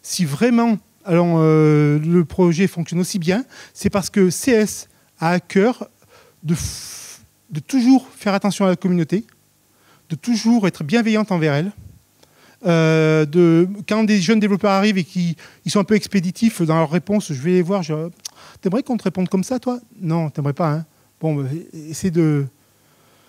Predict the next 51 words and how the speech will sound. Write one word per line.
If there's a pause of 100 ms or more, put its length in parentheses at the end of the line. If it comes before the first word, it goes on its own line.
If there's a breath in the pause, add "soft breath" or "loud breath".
(520 soft breath)
d'être,
euh,
un
peu,
euh,
plus
rond
dans
tes
réponses.
Et
puis,
euh,
comme
ce
sont
des
gens
intelligents,
ben,
euh, (640 soft breath)
j'ai
pas
besoin
de
le
dire
deux
fois.
Et
puis,
je,
même,
il
y
a
certains
qui
vont
directement
dire, « (300 loud breath)
Ouais,
bon, (240)
il
faudrait
que
je
précise
mon,
ma
réponse. »